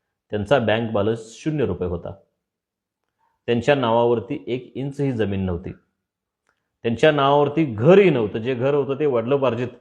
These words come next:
जे जुनं घर होतं तेच घर होतं. अगदी अलीकडे एकोणीसशे दोन हजारच्या दरम्यान, अ, सह्याद्री टीव्हीने एक त्यांच्या घरात जाऊन काही लोकांच्या मुलाखती घेतल्या, कर्पूरजी ठाकूरांच्या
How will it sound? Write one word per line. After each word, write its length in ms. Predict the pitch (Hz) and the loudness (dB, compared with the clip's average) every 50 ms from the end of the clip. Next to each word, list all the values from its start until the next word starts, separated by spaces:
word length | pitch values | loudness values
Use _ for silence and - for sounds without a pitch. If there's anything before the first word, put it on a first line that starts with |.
| _ _ _ _ _ _ _ _ _ _ 113 | _ _ _ _ _ _ _ _ _ _ -10
जे 160 | 113 110 104 | -10 -8 -4
जुनं 260 | 101 117 139 165 160 | -2 0 2 2 2
घर 140 | 127 123 123 | 2 2 0
होतं 300 | 117 104 117 117 117 - | 0 0 -2 -4 -4 -4
तेच 180 | 151 151 135 | -4 -4 -4
घर 140 | 110 107 101 | -4 -4 -2
होतं. 280 | 95 87 82 - 85 - - _ _ _ _ _ _ _ _ _ _ _ _ | -2 -4 -4 -6 -10 -12 -14 _ _ _ _ _ _ _ _ _ _ _ _
अगदी 260 | - 135 139 156 202 226 | -6 -4 -2 2 4 6
अलीकडे 520 | 185 139 139 170 - - 208 196 202 190 | 6 6 4 2 0 0 0 0 0 0
एकोणीसशे 800 | 156 190 - 165 165 160 143 - 165 160 156 143 - - - _ _ _ | -2 -2 -4 -6 -4 -6 -6 -6 -6 -6 -6 -6 -10 -14 -20 _ _ _
दोन 280 | 113 107 113 135 147 | -10 -4 -2 0 0
हजारच्या 360 | 131 123 131 143 139 - 147 | 2 2 0 0 0 0 -2
दरम्यान, 460 | 127 120 117 117 123 135 143 139 131 101 | 0 0 -2 -2 -2 -4 -4 -6 -8 -10
अ, 360 | - - 87 101 98 - - | -10 -10 -10 -10 -10 -10 -10
सह्याद्री 500 | - - 110 113 123 131 135 143 143 143 | -10 -8 -4 -2 0 0 2 2 0 0
टीव्हीने 420 | 131 135 131 120 123 127 127 127 | 0 -2 -2 -2 -2 -2 -2 -2
एक 240 | 123 123 - - _ _ | -4 -4 -8 -14 _ _
त्यांच्या 420 | _ _ _ - 107 101 - 123 | _ _ _ -12 -8 -4 -2 -2
घरात 280 | 113 107 104 110 123 123 - - - - - _ _ _ _ _ 104 | -2 0 0 2 2 0 0 -6 -16 -20 -20 _ _ _ _ _ -6
जाऊन 260 | 104 110 117 120 123 117 | -4 -2 -2 -2 -4 -4
काही 240 | - 110 107 117 | -2 0 0 0
लोकांच्या 400 | 117 113 107 120 117 117 110 127 | 0 -2 -2 -4 -4 -4 -4 -4
मुलाखती 400 | 120 113 110 113 110 110 113 110 | -2 -2 -2 -2 -2 -2 -4 -4
घेतल्या, 260 | 104 104 98 101 104 98 | -2 -4 -2 -2 -4 -4
कर्पूरजी 460 | - - - 104 127 120 120 123 117 | -4 -4 -4 -4 -4 -4 -4 -4 -4
ठाकूरांच्या 520 | 123 113 107 117 117 113 110 107 123 117 | -4 -4 -4 -2 -4 -4 -4 -4 -6 -8